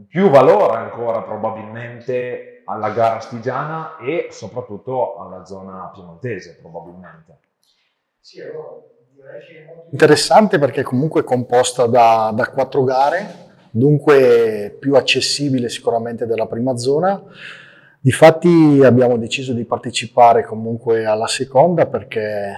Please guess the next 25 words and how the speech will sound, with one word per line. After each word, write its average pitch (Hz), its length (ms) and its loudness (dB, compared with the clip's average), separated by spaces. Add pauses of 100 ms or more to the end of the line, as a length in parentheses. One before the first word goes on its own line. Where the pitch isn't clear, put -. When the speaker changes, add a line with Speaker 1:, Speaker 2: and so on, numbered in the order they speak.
(140)
Speaker 2:
eh, 98 320 -12
è - 40 -14
più - 160 -6
facile 113 460 0
economicamente, 123 1120 -10 (100)
eh, 101 580 -14
sarà 120 320 2
un 127 160 0
po' 147 140 -2
più 147 120 -10
impegnativo, 139 680 -6
ecco, 123 200 -6
quando 117 400 -8
bisognerà 113 480 -8
andare 117 240 -4
a 117 40 -6
fare 113 440 -6
le, 104 600 -10 (460)
le 113 120 -2
ultime 143 400 4
due 127 220 -4
gare 127 260 2
in 139 80 -6
Liguria, 143 680 2
Speaker 1:
Certo. - 340 -14